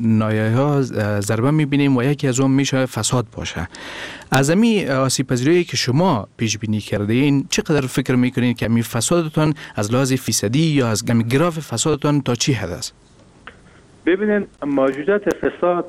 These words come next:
Speaker 2: ما در صحبت‌های خود هم اشاره کردم که ما هیچگاه ادعا نمی‌کنیم که گویا فساد به صفر تقرب کرده، اما این ادعا را می‌کنیم که در مقایسه با سال‌های قبل، در مقایسه با نظام قبلی، موجودیت فساد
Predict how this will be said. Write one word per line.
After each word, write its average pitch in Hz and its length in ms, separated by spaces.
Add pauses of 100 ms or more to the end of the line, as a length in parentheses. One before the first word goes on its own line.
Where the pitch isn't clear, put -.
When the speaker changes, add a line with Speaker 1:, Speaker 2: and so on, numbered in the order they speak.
Speaker 2:
ما 135 120
در 127 180
صحبت‌های 127 380
خود 139 180
هم 151 220
اشاره 131 420
کردم 117 280 (120)
که 120 120
ما 127 120
هیچگاه 131 480
ادعا 117 260
نمی‌کنیم 127 600
که 117 60
گویا 123 360 (440)
فساد 131 300
به 107 180
صفر 113 180
تقرب 95 520
کرده، 85 280 (640)
اما 123 220
این 151 160
ادعا 151 240
را 151 140
می‌کنیم 120 440
که 104 80
در 101 160
مقایسه 101 520
با 151 260
سال‌های 123 260
قبل، 107 360 (200)
در 110 140
مقایسه 104 480
با 143 140
نظام 120 380
قبلی، 113 460 (840)
موجودیت 107 640
فساد 135 480